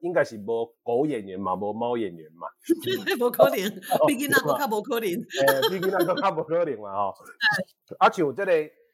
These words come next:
Speaker 1: 即个甲这个，伊这个狗吼，西罗，啊，搁猫啊吼，骷髅，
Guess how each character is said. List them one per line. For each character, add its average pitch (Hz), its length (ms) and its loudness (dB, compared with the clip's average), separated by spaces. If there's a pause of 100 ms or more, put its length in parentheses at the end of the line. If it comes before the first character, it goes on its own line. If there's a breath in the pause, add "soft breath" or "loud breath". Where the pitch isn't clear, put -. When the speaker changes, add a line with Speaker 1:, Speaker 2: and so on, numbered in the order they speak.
(120)
Speaker 1:
即 226 80 -8
个 175 180 6
甲 131 140 0
这 175 140 -6
个， 165 60 2 (560)
伊 143 100 -6
这 160 80 4
个 180 80 4 (100)
狗 160 80 2 (160)
吼， 107 220 -8
西 151 260 0
罗， 95 220 2
啊， 123 140 -2
搁 143 140 0
猫 123 280 -4
啊 113 140 0
吼， 101 220 -6
骷 139 200 -6
髅， 110 180 0